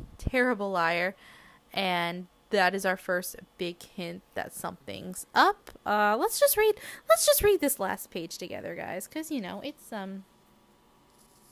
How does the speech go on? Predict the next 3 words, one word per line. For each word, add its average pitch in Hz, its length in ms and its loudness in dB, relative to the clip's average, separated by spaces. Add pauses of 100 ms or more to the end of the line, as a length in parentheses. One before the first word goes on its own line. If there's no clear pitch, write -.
(800)
it's 349 240 4
something. 196 600 2 (3750)
So, 208 360 2